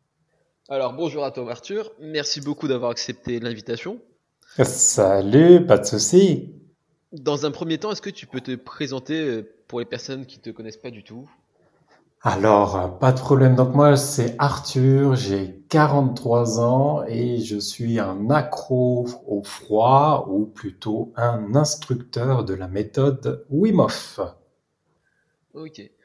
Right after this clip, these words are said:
Speaker 1: Du coup, on va revenir un peu sur, euh, tout ton parcours et comment t'en es arrivé à découvrir cette méthode. Donc, dans un premier temps, toi, c'est comme le veut la tradition, est-ce que tu peux raconter un peu ton, ton premier souvenir avec le lien, en lien avec le sport ?
Speaker 2: Alors, euh,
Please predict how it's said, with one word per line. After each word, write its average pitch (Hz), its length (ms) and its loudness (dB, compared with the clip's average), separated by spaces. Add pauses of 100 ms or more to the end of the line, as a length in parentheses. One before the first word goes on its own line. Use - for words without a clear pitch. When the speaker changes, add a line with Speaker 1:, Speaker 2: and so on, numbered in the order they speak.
(120)
Speaker 1:
Du 117 160 -14
coup, 175 120 -8
on 156 40 -4
va 127 100 -2
revenir 143 320 -8
un 131 80 -12
peu 147 140 -18
sur, 120 240 -16
euh, 110 240 -12 (100)
tout 123 120 -20
ton 120 140 -14
parcours 123 440 -14
et 101 540 -14 (100)
comment 117 180 -16
t'en 110 140 -18
es 104 60 -16
arrivé 107 280 -16
à 107 60 -14
découvrir 107 400 -18
cette - 260 -20
méthode. 98 460 -16 (1120)
Donc, 127 160 -12
dans 127 160 -10
un 131 80 -10
premier 156 380 -12
temps, 202 160 -12
toi, 190 280 -12
c'est - 160 -20
comme 127 160 -10
le 123 60 -10
veut 117 100 -10
la 127 80 -4
tradition, 113 420 -16
est-ce 147 120 -18
que 160 100 -12
tu - 140 -20
peux 113 100 -6
raconter 113 400 -2
un 113 60 -2
peu 147 160 -8
ton, 104 440 -6
ton 107 140 -8
premier 135 240 -2
souvenir 123 320 -10
avec 120 240 -10
le 107 100 -8
lien, 110 220 -8
en 110 120 -6
lien 120 100 -6
avec 123 160 -10
le - 60 -12
sport ? - 400 -16 (1300)
Speaker 2:
Alors, 139 500 10 (200)
euh, 123 540 4